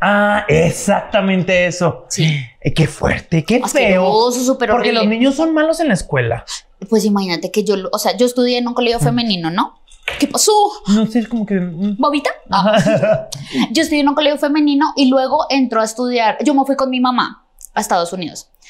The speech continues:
Speaker 2: Nos devolvimos y luego entré a un validadero, se le dice en Colombia, y es un colegio semestralizado.
Speaker 1: Ok.
Speaker 2: La gente que va a un colegio semestralizado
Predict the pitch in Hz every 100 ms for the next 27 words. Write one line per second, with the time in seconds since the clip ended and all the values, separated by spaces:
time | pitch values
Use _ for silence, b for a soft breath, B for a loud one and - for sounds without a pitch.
0 | B B 202 196 185 202 247 294 294 -
1 | b b b _ 269 247 247 226 214 220
2 | - - 240 247 240 220 208 202 - 208
3 | 220 214 214 196 196 269 254 214 196 185
4 | 185 196 180 226 - _ _ _ - 220
5 | 208 208 208 202 202 202 202 208 202 202
6 | 202 208 180 - - _ 143 123 131 120
7 | B B B B _ - - 226 226 226
8 | 202 202 208 196 190 190 196 190 190 202
9 | 196